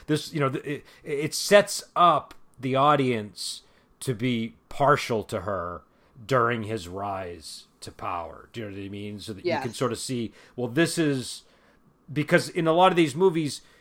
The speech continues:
Speaker 1: you respect people, number one, by how virtuous they are, but also by how powerful and lethal they are with their martial arts. That's an im-, it is an important thing that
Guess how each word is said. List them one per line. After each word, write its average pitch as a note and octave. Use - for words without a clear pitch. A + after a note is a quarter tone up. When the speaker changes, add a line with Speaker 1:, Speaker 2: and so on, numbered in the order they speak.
Speaker 1:
you D#3+
respect G3+
people, D#3+
number D3+
one, D3
by C3
how A#2+
virtuous A2+
they B2+
are, C3+
but D3
also F#3+
by C#3+
how A#2+
powerful G#2+
and G#2+
lethal A2+
they F2
are D#2
with E2+
their F#2
martial F2+
arts. D#2+
That's G2+
an G#2
im-, F#2+
it C3+
is B2+
an C3+
important D3+
thing C#3+
that A#2